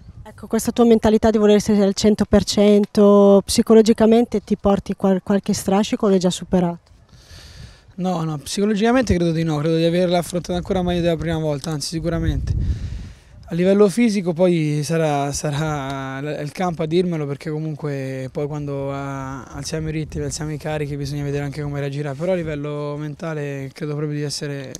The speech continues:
Speaker 2: a posto.
Speaker 1: Se qualche mese fa ti avessero detto: "Arriva Cassano al Parma", l'avresti pensato possibile?
Speaker 2: Mm, sinceramente no, sinceramente no, eh,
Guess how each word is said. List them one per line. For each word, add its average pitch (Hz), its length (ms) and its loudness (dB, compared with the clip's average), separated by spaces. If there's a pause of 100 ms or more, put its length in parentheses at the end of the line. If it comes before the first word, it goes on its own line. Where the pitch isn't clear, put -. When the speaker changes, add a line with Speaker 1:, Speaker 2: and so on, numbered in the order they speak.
(320)
Speaker 2:
a 160 80 -18
posto. - 380 -12 (600)
Speaker 1:
Se 233 360 -2
qualche 262 280 4
mese 240 240 6
fa 262 140 2
ti 254 80 0
avessero 202 380 4
detto: 196 640 4
"Arriva 190 320 2
Cassano 196 720 2
al 185 140 2
Parma", 170 360 2
l'avresti 175 560 -2
pensato 185 440 0
possibile? 170 580 -2 (960)
Speaker 2:
Mm, 202 540 -2
sinceramente 202 640 -2
no, 143 260 -4
sinceramente 202 580 -4
no, 226 300 0 (140)
eh, 156 240 -4